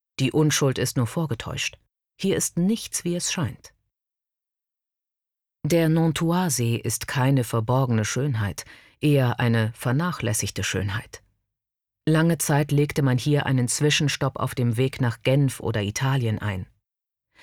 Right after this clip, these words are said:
Im Sommer achtzehnhundertzweiunddreißig schwärmte Alexandre Dumas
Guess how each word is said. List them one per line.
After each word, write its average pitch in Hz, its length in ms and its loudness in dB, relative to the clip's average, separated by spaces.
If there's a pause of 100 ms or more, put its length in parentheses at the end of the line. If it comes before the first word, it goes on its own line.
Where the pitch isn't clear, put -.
(160)
Im 160 160 2
Sommer 196 340 2
achtzehnhundertzweiunddreißig 156 1600 0 (260)
schwärmte 175 540 2
Alexandre 151 580 2
Dumas 143 400 2